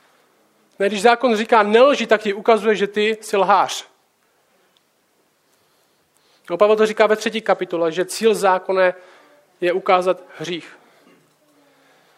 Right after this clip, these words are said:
Ve skutečnosti v tom verši předtím, ve čtvrtém verši v té desáté kapitole říká, "Vždyť Kristus je konec zákona k spravedlnosti pro každého, kdo věří." Jo, přemýšlejte o tom se mnou. Jestli máme zákon,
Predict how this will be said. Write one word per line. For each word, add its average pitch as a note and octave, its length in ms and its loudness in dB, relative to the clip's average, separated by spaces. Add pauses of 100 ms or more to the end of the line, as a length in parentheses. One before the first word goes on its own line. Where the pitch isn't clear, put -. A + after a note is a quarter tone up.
(720)
Ve E3+ 60 -18
skutečnosti G#3+ 440 0
v - 40 -8
tom G3+ 300 0
verši A3 300 2
předtím, A#3 340 -4
ve F#3 100 0
čtvrtém G#3+ 360 -4
verši G#3 200 -2
v - 40 -20
té G3+ 120 0
desáté G3+ 400 0
kapitole G3+ 520 -2
říká, F#3+ 320 0 (460)
"Vždyť F#3 200 -12
Kristus B3 600 0
je G#3+ 80 2
konec A3 340 4
zákona G3 420 2
k G3+ 60 -16
spravedlnosti G3+ 680 0
pro F#3 140 -2
každého, F#3+ 680 -2
kdo F3 180 -2
věří." F3+ 380 0 (500)
Jo, G#3 100 2
přemýšlejte C4 460 2
o A#3 40 4
tom B3 140 2
se C4+ 140 4
mnou. G#3+ 160 4
Jestli G#3 200 2
máme C4 260 4
zákon, A3+ 540 4